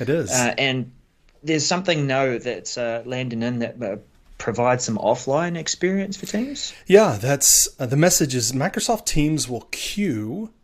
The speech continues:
Speaker 1: sent messages when offline, M C two three five three six nine. And I think a lot of us have experienced this, um,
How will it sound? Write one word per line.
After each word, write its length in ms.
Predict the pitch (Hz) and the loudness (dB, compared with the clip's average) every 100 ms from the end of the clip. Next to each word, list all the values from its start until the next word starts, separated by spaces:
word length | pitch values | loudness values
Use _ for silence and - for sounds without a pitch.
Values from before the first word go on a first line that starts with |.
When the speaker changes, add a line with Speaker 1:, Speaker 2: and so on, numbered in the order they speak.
| - | -8
Speaker 1:
sent 480 | - - 165 180 143 | -2 2 2 0 -2
messages 640 | 147 135 123 104 120 117 | 0 0 -6 -6 -6 -6
when 220 | 110 107 | -6 -8
offline, 640 | - 113 127 - 127 107 107 | -6 -4 -4 -4 -6 -4 -6
M 220 | 127 175 | -4 -4
C 320 | 170 - 117 | -4 -4 -4
two 280 | 113 - 180 | -6 -8 -8
three 260 | - - 190 | -10 -12 -12
five 540 | - 104 101 104 107 - | -10 -12 -10 -12 -14 -20
three 540 | - - 127 180 185 | -20 -12 -10 -10 -8
six 640 | - - 160 160 - - _ | -6 -4 -6 -8 -8 -8 _
nine. 540 | 113 113 127 101 92 101 - - - - | -14 -12 -10 -12 -16 -20 -20 -20 -20 -6
And 480 | 180 156 156 151 - _ | 0 2 2 -2 -10 _
I 60 | 131 | -8
think 320 | - 262 262 _ _ - 165 _ | -4 -6 -6 _ _ -20 -20 _
a 40 | |
lot 200 | 139 165 | -2 0
of 100 | 202 | 2
us 180 | 151 127 | 2 0
have 140 | 139 117 | 0 -6
experienced 960 | 113 - - - 131 127 120 110 - | -4 0 0 0 0 0 -2 -6 -6
this, 400 | 113 110 - - - - - - - | -6 -4 -2 -4 -8 -20 -20 -20 -6
um, 440 | 120 117 110 110 | -2 0 -2 -6